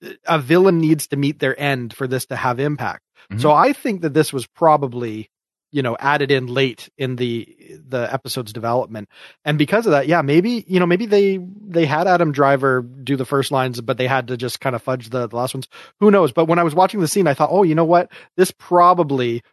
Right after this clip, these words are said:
Speaker 1: was something that they added just to really juice the
Speaker 2: Mm-hmm.
Speaker 1: finale."
Speaker 2: Yeah, it makes the, the redemption arc in the, the Rise of Skywalker hold a little more weight to it because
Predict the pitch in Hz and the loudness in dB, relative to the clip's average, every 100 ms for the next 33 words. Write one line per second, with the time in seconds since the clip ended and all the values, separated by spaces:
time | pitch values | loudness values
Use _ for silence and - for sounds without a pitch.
0 | _ 139 135 151 143 123 143 123 135 131 | _ -4 0 0 -2 -2 -2 0 0 -2
1 | 123 147 - 135 123 139 139 127 120 110 | -2 -2 0 -2 0 0 2 0 -4 -6
2 | 123 135 120 - 117 - 104 113 113 98 | -4 -4 -4 -10 -12 -10 -8 -6 -8 -10
3 | _ _ _ _ - 120 120 90 110 117 | _ _ _ _ -2 0 2 2 0 0
4 | 131 131 - 120 113 104 98 98 107 104 | 0 -2 -2 2 4 4 4 2 0 0
5 | 95 113 113 - 113 104 104 101 - - | 0 2 0 2 0 2 2 0 -2 -12
6 | - 98 101 95 90 58 87 92 90 90 | -6 -2 0 0 -2 -4 -4 -2 0 0
7 | 82 - - - 95 92 92 95 92 - | -2 -4 -16 -6 -2 2 2 0 -4 -6
8 | 98 95 90 87 92 85 101 135 110 113 | -4 0 0 0 0 -2 2 0 2 2
9 | 101 85 78 85 113 - - 76 60 - | 2 -2 -2 -2 -2 -4 -6 -4 -4 -10
10 | 90 80 98 85 87 | -14 -4 -2 -2 -6